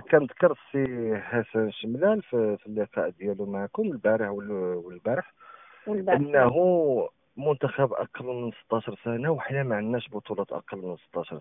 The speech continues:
Speaker 1: سنه.
Speaker 2: مم.
Speaker 1: راه هذه كارثه، كارثه عظمى بالنسبه ل-، لكره السله المغربيه، انه عضو جامعي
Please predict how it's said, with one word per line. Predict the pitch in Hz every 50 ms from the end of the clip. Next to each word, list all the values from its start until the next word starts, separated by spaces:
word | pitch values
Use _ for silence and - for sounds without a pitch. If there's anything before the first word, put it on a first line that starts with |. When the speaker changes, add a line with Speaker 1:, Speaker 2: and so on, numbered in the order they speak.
| -
Speaker 1:
سنه. | - 85 82 76 69 71 _ _ _ _ _ _ _ _ _ _ _ _ -
Speaker 2:
مم. | 208 202 202 - _ _ _ -
Speaker 1:
راه | 110 131 123 113 117
هذه | 120 110 - 120 110 -
كارثه، | - - 180 190 175 147 117 - - 90 78 - _ _ _ _ _ _ _ _ _ _
كارثه | - 147 147 147 - - 147
عظمى | 131 147 180 - - 151 147 123 107
بالنسبه | 117 120 113 - - - 113 120 113 107
ل-، | 107 101 107 107 107 104 98
لكره | 95 - - 110 107 107 - _
السله | - 113 110
المغربيه، | 107 104 104 107 107 104 110 127 143 110 101
انه | 117 117 110 107 107 104 107 104 101
عضو | 101 120 123 120 - 117 104
جامعي | - 117 120 123 127 123 120 135 185 240 247